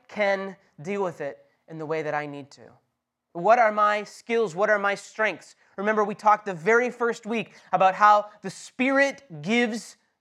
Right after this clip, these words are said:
gifts to people of the church, and they are used for our freedom and authority of Christ to bring people together, the unifying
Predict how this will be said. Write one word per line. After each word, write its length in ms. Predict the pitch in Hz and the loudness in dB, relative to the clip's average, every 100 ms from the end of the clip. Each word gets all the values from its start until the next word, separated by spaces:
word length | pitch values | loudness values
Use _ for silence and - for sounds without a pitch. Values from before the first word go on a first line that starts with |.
| 151 | -8
gifts 480 | 226 240 - - - _ _ | -2 -2 -2 -18 -20 _ _
to 100 | - | -14
people 300 | 196 196 214 | -8 -2 0
of 140 | 170 | 0
the 60 | 160 | -4
church, 640 | - 190 165 147 - - _ _ _ _ _ | -12 -6 -6 -6 -16 -20 _ _ _ _ _
and 120 | 170 180 | -10 -2
they 100 | 190 | -2
are 100 | 180 | -2
used 480 | 180 190 165 - _ _ _ _ _ _ _ _ _ _ _ _ _ _ _ _ | -6 -8 -10 -18 _ _ _ _ _ _ _ _ _ _ _ _ _ _ _ _
for 540 | _ - 160 147 - _ _ _ _ _ _ _ _ _ _ | _ -10 -4 -4 -6 _ _ _ _ _ _ _ _ _ _
our 180 | 151 180 | 0 0
freedom 480 | 175 170 156 139 135 _ | 0 -10 -10 -10 -14 _
and 140 | - 156 | -16 -16
authority 560 | - - 170 170 160 | -16 -10 -6 -6 -6
of 160 | 147 139 | -10 -16
Christ 580 | - 156 139 - - _ _ _ _ _ | -8 -8 -8 -14 -20 _ _ _ _ _
to 80 | - | -20
bring 240 | 139 170 156 | -10 -10 -8
people 260 | 151 147 | -12 -14
together, 500 | 151 127 127 113 107 _ _ _ | -16 -14 -12 -14 -18 _ _ _
the 80 | - | -18
unifying 760 | 135 165 175 151 165 151 143 | -12 -8 -8 -4 -4 -4 -8